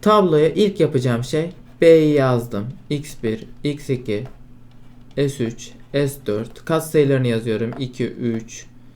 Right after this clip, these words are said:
sıfır, sıfır. İşte baz. Şuraya C J. Ondan sonra indis. C J. Z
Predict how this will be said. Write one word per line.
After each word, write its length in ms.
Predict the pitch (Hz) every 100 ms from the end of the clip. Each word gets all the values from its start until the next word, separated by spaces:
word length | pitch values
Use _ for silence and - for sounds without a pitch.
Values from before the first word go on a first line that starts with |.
| - - -
sıfır, 540 | - 135 123 113 110
sıfır. 720 | - - 127 - 107 120 - - - -
İşte 440 | - - 151 147 147 - - - - - - - - - - - - - -
baz. 480 | 143 123 110 - - - - - - - - - - - - - - - -
Şuraya 480 | 156 143 131 127 131
C 300 | 135 127 127
J. 380 | 123 110 107 123 - - - - - - - - - - -
Ondan 360 | 139 139 139 135
sonra 460 | 135 131 127 127 127 - -
indis. 680 | 139 139 123 117 113 - - - - - -
C 300 | 135 131 131
J. 320 | 120 110 110 123 - - - - - - -
Z 140 | -